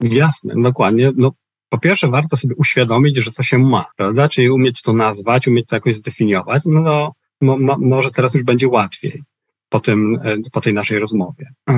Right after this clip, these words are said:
żeby ktoś sobie powiedział, „Okej, rzeczywiście, to ja to mam”. E, drugą sprawą, jak już wiemy, że to mamy, no to jest oczy-, oczywiście wybór jakiejś metody pracy, bo istnieje bardzo bogata literatura na temat przeciwdziałania perfekcjonizmowi, tem-, tego,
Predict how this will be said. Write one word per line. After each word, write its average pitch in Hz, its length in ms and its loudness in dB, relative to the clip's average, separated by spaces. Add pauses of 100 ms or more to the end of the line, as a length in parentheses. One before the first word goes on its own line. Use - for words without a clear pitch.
żeby 110 220 -4
ktoś - 200 -2
sobie 117 100 -2
powiedział, - 160 -2
„Okej, 117 360 -2
rzeczywiście, 104 560 -4
to 98 160 -6
ja 135 140 2
to 156 160 0
mam”. 104 200 2 (220)
E, 104 180 0
drugą 170 320 2
sprawą, 107 460 -2
jak 123 140 0 (100)
już 117 140 -2
wiemy, 120 240 2
że 120 120 -2
to - 120 -2
mamy, 107 460 0
no 131 140 2
to 143 140 2
jest 147 180 -2
oczy-, 120 320 -4
oczywiście 123 600 -2
wybór 120 260 2
jakiejś - 280 -2
metody 113 280 -2
pracy, 98 340 -4
bo 113 200 0 (260)
istnieje 185 680 2 (100)
bardzo 143 320 0
bogata 110 300 -2
literatura 113 480 0
na 120 80 0
temat 120 300 0 (260)
przeciwdziałania 123 840 0
perfekcjonizmowi, 120 1120 0 (120)
tem-, 117 240 -2
tego, 110 220 0